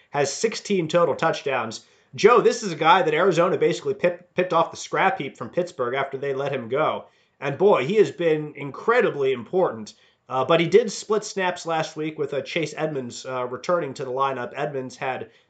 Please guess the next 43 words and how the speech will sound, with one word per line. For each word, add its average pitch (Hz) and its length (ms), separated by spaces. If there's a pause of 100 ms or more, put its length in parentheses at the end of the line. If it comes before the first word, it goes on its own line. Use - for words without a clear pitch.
nearly 160 240
six - 280
yards, 151 340
has 185 360
six - 240
yards 147 220
per 123 120
carry 143 340
on 131 160
eighty-two 143 420
attempts 135 400
on 120 100
the 107 80
season. 110 420 (460)
Uh, 120 260
but, 123 440
uh, 113 320
both 233 300
of 165 60
those 160 180
guys 135 280
are 120 40
pretty 135 220
dangerous. 147 640 (360)
And, 135 220
uh, 131 40
when 143 140
you 147 100
add 147 140
another 151 240
quarterback 165 520
as 131 100
well, 151 360
who, 135 200
who 135 200
can, 127 500 (200)
who 147 100
can 151 140
do 143 160
damage 139 320
with 135 120
his 123 160
legs, 131 380